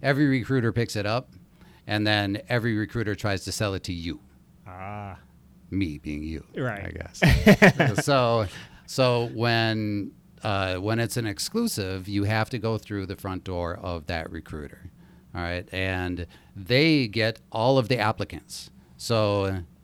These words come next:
Speaker 1: all of the applicants come through that one cr-, one recruiter, and they have a stack of 'em. So you get the, uh, so-and-so with, has two years of experience, so-and-so has five, so-and-so has twenty, so, and so on.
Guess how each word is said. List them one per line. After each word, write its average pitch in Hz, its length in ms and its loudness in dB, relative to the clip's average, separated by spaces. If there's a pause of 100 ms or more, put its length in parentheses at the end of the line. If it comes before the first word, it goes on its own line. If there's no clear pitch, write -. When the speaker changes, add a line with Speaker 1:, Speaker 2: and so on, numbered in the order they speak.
Speaker 1:
all 120 220 2
of 143 80 0
the 135 140 0
applicants 104 540 -4
come 101 200 -4
through 95 160 -6
that 85 140 -4
one 104 200 -2
cr-, 113 200 -6
one 101 280 -4
recruiter, 98 420 -8
and 92 100 -6
they 92 60 -4
have 92 140 -6
a 85 40 -8
stack 82 340 -10
of 78 80 -16
'em. 76 140 -10
So 87 160 -8
you 80 160 -8
get 82 200 -10
the, 73 240 -10 (420)
uh, 78 500 -10
so-and-so 98 600 -4
with, 87 320 -8 (160)
has 80 320 -8
two - 140 -8
years 85 280 -6
of 78 120 -12
experience, 80 560 -10
so-and-so 80 460 -10
has 76 240 -12
five, 78 460 -8
so-and-so 78 500 -12
has 76 460 -14 (560)
twenty, 82 480 -10
so, 87 380 -6 (140)
and 82 140 -8
so 95 220 -4
on. 71 320 -12